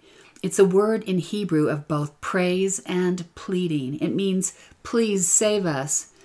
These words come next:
They were acknowledging him as the Messiah. The Hosanna shout was included in the dedication of the Kirtland Temple and is now a part of the dedication of all Latter-day Saint modern temples.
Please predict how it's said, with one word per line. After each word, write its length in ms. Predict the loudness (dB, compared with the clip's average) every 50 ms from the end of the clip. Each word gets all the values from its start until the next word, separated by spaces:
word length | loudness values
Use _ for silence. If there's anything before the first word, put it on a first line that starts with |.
| -20 -20 -20 _ _
They 160 | 6 8 8
were 180 | 8 8 4 0
acknowledging 840 | 0 -2 -2 2 4 6 6 8 6 6 4 2 2 2 4 4 4
him 420 | 2 2 2 2 2 2 0 -2 -2
as 180 | -4 -4 -4 -2
the 80 | -2
Messiah. 640 | -2 -2 0 0 0 0 -2 -2 -4 -6 -8 -12 -14 -16 _ _ _ -20 -20 -20 -20 -20 -20 _ _
The 140 | -2 -2 2
Hosanna 480 | 2 2 2 2 2 0 2 0 0
shout 440 | 0 -2 -2 0 2 2 2 2 0
was 200 | 0 0 0 2
included 580 | 2 0 0 0 -2 0 0 0 0 0 -2 0
in 140 | 0 2 2
the 80 | 2
dedication 720 | 2 0 -2 -2 -4 -6 -6 -4 -4 -2 -2 -4 -4 -4 -4
of 160 | -4 -6 -6
the 40 | -8
Kirtland 440 | -6 -6 -4 -2 0 0 -2 -2
Temple 500 | -2 -4 -4 -4 -4 -4 -6 -8 -8 -10 -14 -20 -20 -20 -20 -6 0
and 160 | 6 6 6
is 160 | 6 6 6
now 240 | 6 6 6 6 4
a 60 | 2
part 500 | -2 -6 -10 -8 -4 -2 -2 -2 -4 -4 -6
of 120 | -6 -6
the 80 | -4 -2
dedication 760 | -2 -2 -2 -2 -4 -4 -2 -2 -2 -2 -2 -2 -2 -2 -4
of 180 | -4 -6 -4 -2
all 280 | -2 -2 0 -2 -2
Latter-day 420 | -4 -4 -4 -4 -4 -4 -4 -4 -4
Saint 440 | -4 -2 -2 -2 -2 -2 -4 -6 -4
modern 460 | -2 0 2 2 2 0 -2 -4 -6
temples. 640 | -4 -4 -4 -4 -4 -6 -10 -12 -12 -14 -14 -16